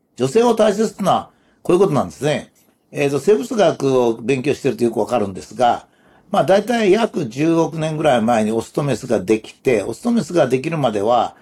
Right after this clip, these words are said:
とても大変だったんですね。子供を作れませんから。<laughs> そうかといって、えー、動物とか植物は一万年も生きれませんからね。だからもう命をつなぐってのは大変だったわけですけど、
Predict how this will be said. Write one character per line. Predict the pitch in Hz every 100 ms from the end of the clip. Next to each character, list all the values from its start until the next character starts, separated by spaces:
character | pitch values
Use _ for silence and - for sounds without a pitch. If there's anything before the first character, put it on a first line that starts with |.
| _ _ _ -
と | 160
て |
も | 214
大 | 214 220
変 | 240
だ | 226
っ |
た | 165
ん | 98
で |
す | -
ね。 | 180 180 - _ _ _
子 | -
供 | 190 247
を | 247
作 | - 226
れ | 214
ま | 185
せ | 185
ん | 156
か | 123 -
ら。 | 123 - _
<laughs> | _ -
そ | 220
う | 226
か | 185
と |
い | 143
っ | 147
て、 | 151 120 - _ _ _ _
え | 139 135
ー、 |
動 | 151 160
物 | 156 -
と | 160
か | 147 113
植 | 135 131
物 | 135 113
は | 117
一 | 120 113
万 | 156 160 151
年 | 143
も | 139
生 | 123
き | 151
れ |
ま | 147 143
せ | 139
ん | 110
か | 85
ら | 92
ね。 | 190 240 - _ _ _ -
だ | 170
か | 180
ら | 147
も | 143
う |
命 | 170 240 214 175
を | 143
つ | - 143
な | 175
ぐ | 190
っ |
て | - 123
の |
は | 104
大 | - - 220
変 | 202 208
だ | 202
っ | 160
た | 123
わ |
け | 95
で | -
す | -
け |
ど、 | -